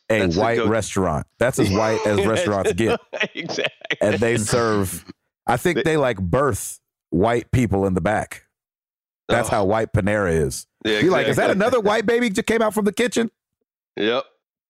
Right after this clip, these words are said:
Speaker 2: That's right.
Speaker 1: Jim Page at Zakima or Zakimia. Zak-, Zakimia. Zakimia. Uh, Z A C H I M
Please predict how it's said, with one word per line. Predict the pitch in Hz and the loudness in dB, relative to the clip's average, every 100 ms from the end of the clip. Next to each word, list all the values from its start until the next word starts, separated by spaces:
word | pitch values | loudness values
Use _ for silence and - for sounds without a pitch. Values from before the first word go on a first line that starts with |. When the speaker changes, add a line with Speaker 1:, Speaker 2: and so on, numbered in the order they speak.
| _ - | _ -4
Speaker 2:
That's | 107 151 | -2 0
right. | 151 131 - _ 101 | 0 -2 -8 _ -6
Speaker 1:
Jim | 101 180 165 139 | -2 -2 -2 -2
Page | - 180 180 170 147 - 135 | 0 0 2 0 -4 -6 -2
at | 147 139 - _ _ _ _ _ _ - | 0 0 -4 _ _ _ _ _ _ -4
Zakima | 90 90 147 175 156 127 107 98 - | -4 0 0 0 -2 0 0 -2 -4
or | - 104 | 0 0
Zakimia. | 95 127 127 _ _ _ - 170 135 92 78 78 _ _ - | 2 0 -2 _ _ _ -4 0 0 0 -2 -6 _ _ -4
Zak-, | 104 135 _ - | -2 -2 _ -4
Zakimia. | 135 143 156 147 104 76 - _ _ _ _ 98 | -2 -2 0 0 0 0 -4 _ _ _ _ -2
Zakimia. | 135 - 160 90 69 - _ _ _ _ _ _ _ _ | -2 -2 -2 0 -4 -8 _ _ _ _ _ _ _ _
Uh, | 98 95 87 | 0 0 0
Z | 85 127 | 0 2
A | 120 110 | 2 0
C | - 120 | 0 0
H | 113 107 - | 0 0 -2
I | 113 113 110 - | 0 0 0 0
M | 117 | -2